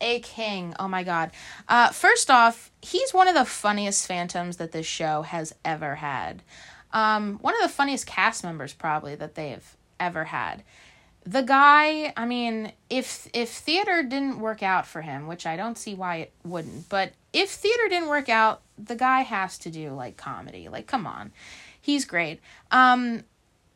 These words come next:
and also, you know, uh, uh, oh yeah, by the way, side note, his Broadway vlogs, if you go online and you type, like, Ben Crawford Phantom or Broadway dot com vlogs,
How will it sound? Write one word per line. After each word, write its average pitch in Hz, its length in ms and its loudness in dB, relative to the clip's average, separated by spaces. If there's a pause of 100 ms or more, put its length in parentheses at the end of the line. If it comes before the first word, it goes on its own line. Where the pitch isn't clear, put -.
(200)
and 277 140 6
also, 302 380 4
you 269 200 -4
know, 233 360 2
uh, 262 300 6
uh, 233 220 -2
oh 240 40 -2
yeah, 208 180 -2
by 190 180 0
the 226 60 -8
way, 180 120 -6
side 269 340 6
note, 139 260 -6 (500)
his 330 260 0
Broadway 247 460 6
vlogs, 240 600 4 (120)
if - 140 -14
you 196 60 -12
go 214 120 -4
online 220 760 -2
and 180 140 -10
you 175 80 -10
type, 180 380 -8
like, 156 320 -10 (800)
Ben 175 240 -6
Crawford 175 460 -8
Phantom 165 580 -10
or 143 180 -12 (540)
Broadway 196 340 2
dot 170 180 -2
com 175 300 -4
vlogs, 160 440 -2